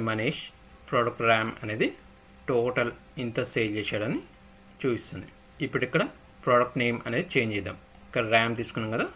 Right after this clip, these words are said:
ఇప్పుడు మౌస్ యాడ్ చేద్దాం. మౌస్. చూడండి, ఇక్కడ టోటల్ సేల్స్ జీరో వచ్చింది. ఎంప్లాయీ మనీష్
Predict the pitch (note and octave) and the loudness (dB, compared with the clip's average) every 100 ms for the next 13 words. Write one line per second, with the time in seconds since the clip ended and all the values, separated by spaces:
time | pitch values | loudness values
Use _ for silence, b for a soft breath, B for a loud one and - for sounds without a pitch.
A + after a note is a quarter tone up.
0 | - - - - B2+ A#3 D#4 C#3+ A#2+ A#2 | -18 -20 -20 -10 -6 -6 -6 -4 -2 -2
1 | - - - - - G#2+ G2 G#2+ G#2 - | -4 -12 -16 -16 -6 -6 -6 -10 -10 -16
2 | - - - - C3+ A2 - - - - | -20 -20 -20 -8 -4 -4 -6 -18 -20 -20
3 | - - A2 - - - - A#2+ - A#2 | -20 -12 -12 -12 -20 -20 -8 -8 0 0
4 | A#2+ C#3 B2+ C3 D3+ - C3 A#2+ A#2 G#2+ | 2 -2 -2 -4 -6 -10 -2 2 4 2
5 | - A#2+ G4+ - - - - - B2+ A#2+ | -2 -2 -2 -6 -20 -20 -14 -4 -2 2
6 | C3+ C3+ - - A#2+ A#2 A#2 - | 4 2 -2 -6 -2 0 0 -2